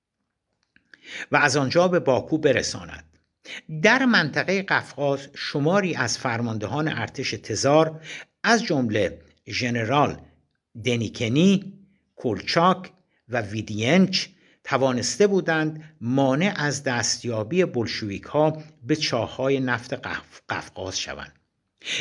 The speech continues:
استراتژی انگلستان یاری رساندن به این نیروها بود.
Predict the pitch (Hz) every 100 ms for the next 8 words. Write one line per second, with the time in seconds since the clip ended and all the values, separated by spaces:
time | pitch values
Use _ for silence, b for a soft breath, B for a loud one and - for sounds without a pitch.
0 | B 196 185 - 190 185 196 - - 277
1 | 220 113 - 131 123 117 107 - 165 180
2 | 190 B B 123 135 127 127 120 120 -
3 | 117 107 151 170 160 B - - 147 147
4 | 117 95 90 78 107 101 - -